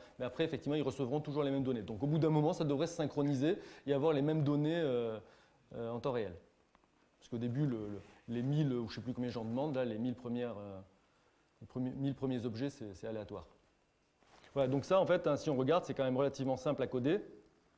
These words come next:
Je sais pas si on voit bien sur l'écran. Contrôle plus, peut-être.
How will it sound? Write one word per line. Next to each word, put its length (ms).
Je 60
sais 60
pas 80
si 140
on 60
voit 160
bien 260
sur 140
l'écran. 400
Contrôle 280
plus, 320
peut-être. 540